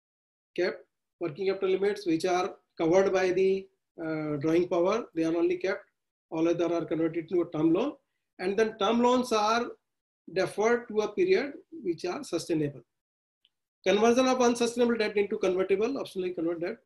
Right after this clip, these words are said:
Direct conversion to equity preference share is also possible, and additional priority debt on selective basis. So that is one more provision which is new to I B C as well as R B I framework. Earlier, the bankers were not very comfortable in giving any further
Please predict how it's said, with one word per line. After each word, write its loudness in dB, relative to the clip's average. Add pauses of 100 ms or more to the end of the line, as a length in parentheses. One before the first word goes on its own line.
(600)
Direct 2
conversion 4
to 4
equity 0
preference 0
share 2
is 4
also 0
possible, -2 (560)
and -2
additional -2
priority 0
debt -2
on -2
selective 0
basis. -2
So -12
that -2
is -2
one -2
more 2
provision 2
which 0
is 0
new 2
to -2
I 4
B -2
C -2
as 2
well 4
as 0
R -4
B 2
I 0
framework. 0 (800)
Earlier, 4
the 2
bankers 2
were 2
not 0
very 4
comfortable 0
in 4
giving 6
any -2
further -2